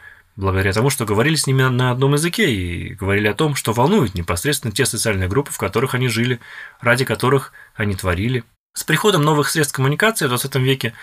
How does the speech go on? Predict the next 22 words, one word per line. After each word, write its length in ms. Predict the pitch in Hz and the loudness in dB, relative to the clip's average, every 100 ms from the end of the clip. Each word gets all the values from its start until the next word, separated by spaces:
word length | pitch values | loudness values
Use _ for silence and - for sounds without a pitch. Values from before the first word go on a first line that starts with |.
| - - | -20 -8
музыкальные 380 | 120 143 208 170 | -4 2 2 2
культуры 360 | 139 147 165 120 | 0 0 2 2
обрели 280 | 110 131 | 2 0
небывалое 600 | 147 113 101 135 139 107 - - - | 2 0 4 4 4 0 -4 -20 -8
распространение, 880 | 113 110 120 - 104 110 147 135 101 | -4 -4 -4 0 0 2 2 0 0
влияние. 920 | 92 92 117 143 139 110 98 101 98 | 0 0 2 2 2 -2 -4 -8 -10
Ну, 320 | 107 120 101 95 | -10 -8 -10 -6
чуть 240 | 131 120 | -6 -2
ли 40 | 113 | -2
не 60 | |
половина 360 | 104 113 139 147 | 2 2 4 4
музыкальных 420 | 117 113 107 107 | 2 2 2 4
жанров 340 | 107 156 139 | 4 2 2
несёт 280 | 113 98 110 | 0 0 -2
в 20 | |
себе 140 | - 98 | -2 -6
какую-то 320 | - 104 98 | -4 -2 -2
идеологию, 560 | 95 95 156 160 104 90 | 0 2 2 0 -4 -4
и 40 | |
все 180 | - 101 | -4 -6
прекрасно 380 | - 98 87 90 | -4 -2 -2 0
знают, 340 | 104 151 117 | 0 0 0